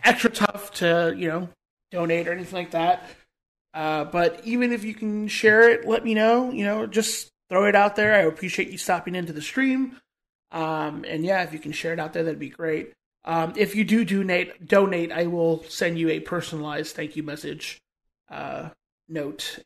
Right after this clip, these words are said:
and I'll record a video and say thanks and all that stuff. So, uh, yeah.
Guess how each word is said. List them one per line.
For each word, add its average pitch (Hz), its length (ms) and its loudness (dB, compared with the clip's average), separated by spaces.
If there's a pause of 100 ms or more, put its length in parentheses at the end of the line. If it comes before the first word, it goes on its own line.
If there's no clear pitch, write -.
(140)
and 147 460 -10
I'll 151 180 -6
record 147 380 0
a 143 40 -4
video 147 380 -6
and 147 240 -12
say 143 160 -18
thanks 131 320 -16
and - 100 -16
all - 140 -14
that - 100 -18
stuff. - 200 -20
So, 78 380 -10 (960)
uh, 185 320 2
yeah. 254 180 4